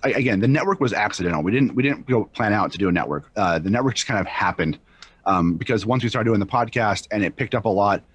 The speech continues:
we had people ask us to help out, and we said, we said, "Sure, help out." And that turned into, like, uh,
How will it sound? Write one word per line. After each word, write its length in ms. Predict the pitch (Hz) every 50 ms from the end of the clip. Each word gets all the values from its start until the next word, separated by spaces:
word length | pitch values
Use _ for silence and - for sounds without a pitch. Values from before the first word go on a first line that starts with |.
| _ _ _ _ _ _
we 80 | 120 127
had 120 | 117 98
people 240 | - 117 107 113 -
ask 280 | 101 104 104 - - 113
us 140 | 101 -
to 100 | - 90
help 280 | 85 113 123 143 139 - - -
out, 320 | 107 120 123 123 127 127 - -
and 140 | 95 92
we 80 | 90 87
said, 160 | 82 95 80
we 260 | 82 - - - -
said, 200 | - - 82 73
"Sure, 320 | - - - 156 147 143 135
help 240 | 113 117 117 110 123
out." 280 | 131 135 127 127 - - _ _ - - _ -
And 80 | 101
that 120 | 107 101 -
turned 160 | - 117 101
into, 200 | 101 95 - 110
like, 280 | 104 92 87 85 - - - - - - -
uh, 180 | 85 87 90